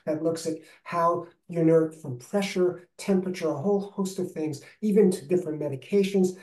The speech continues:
a different response pattern in people who have multiple chronic pain problems. Anyway, you have that vulnerability, and then there's some type of trigger.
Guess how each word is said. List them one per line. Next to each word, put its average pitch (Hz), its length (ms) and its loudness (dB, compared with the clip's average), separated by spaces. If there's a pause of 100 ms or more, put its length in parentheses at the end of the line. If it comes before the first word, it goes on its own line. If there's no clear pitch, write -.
(120)
a 160 60 -4
different 208 420 2
response 165 500 -4
pattern 143 420 -10
in 143 140 -10
people 160 340 -8
who 160 200 -6
have 135 100 -8 (500)
multiple 165 600 2
chronic 139 400 -8
pain 139 200 -8
problems. 131 600 -12 (340)
Anyway, 202 340 6
you 165 80 2
have 196 180 0
that 202 180 2
vulnerability, 165 720 2 (240)
and 160 160 2
then 208 420 4
there's 180 240 2
some 170 160 -4
type 165 240 -8
of 160 120 -8
trigger. 131 440 -8